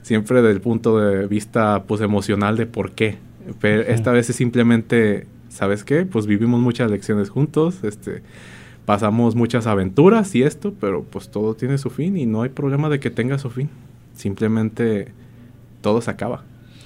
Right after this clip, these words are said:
Speaker 2: Me dijiste que a lo mejor ya el personaje te estaba consumiendo y te habías olvidado de quién era Gerardo. ¿Ya sabes quién es Gerardo o sigue siendo una búsqueda?
Speaker 1: Yo digo que es una búsqueda de todos los días.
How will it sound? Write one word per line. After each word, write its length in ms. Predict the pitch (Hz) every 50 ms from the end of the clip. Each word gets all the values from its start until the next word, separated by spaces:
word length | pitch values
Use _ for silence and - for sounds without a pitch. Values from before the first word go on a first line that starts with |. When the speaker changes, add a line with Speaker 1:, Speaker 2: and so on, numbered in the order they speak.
| - - - - - -
Speaker 2:
Me 800 | 123 120 120 120 120 120 120 120 120 120 117 117 117 117 117 117 117
dijiste 360 | 117 117 113 - - - 147
que 480 | 143 - 143 143 151 156 160 165 165 - -
a 80 | 143
lo 80 | 113 110
mejor 320 | 110 110 110 - 131 127 120
ya 420 | 117 131 127 131 127 127 131 127 - - - - - - - - - - - - - - - - -
el 100 | - 113
personaje 460 | - - 110 - - 123 123 120 - 139
te 100 | - 123
estaba 240 | - - 131 131 127
consumiendo 880 | - 123 113 - - - 113 117 123 131 135 139 139 139 143 139 135
y 140 | 123 113 104
te 120 | - -
habías 260 | 107 110 117 117 -
olvidado 260 | 127 120 113 107 113 117
de 100 | 113 -
quién 160 | - 120 120
era 140 | 123 123 120
Gerardo. 360 | - - 110 113 117 120 120
¿Ya 140 | 117 123 127
sabes 260 | - 147 147 147 147
quién 140 | - 156 151
es 100 | 151 143 143
Gerardo 380 | - 156 151 151 165 170 175
o 140 | 151 120 113
sigue 240 | 101 - - 120 123
siendo 220 | 117 139 131 127
una 120 | 127 127 127
búsqueda? 480 | 113 110 110 - - - 107 104 98 - - - - - - - - - - - - -
Speaker 1:
Yo 140 | - 135 156
digo 200 | 156 160 165 156
que 100 | - 139
es 60 | 139
una 160 | 139 143 135
búsqueda 360 | 123 123 123 - - 127 113 107
de 80 | 101
todos 220 | 101 107 104 104 101
los 160 | 101 101 95
días. 380 | 92 - - - - - -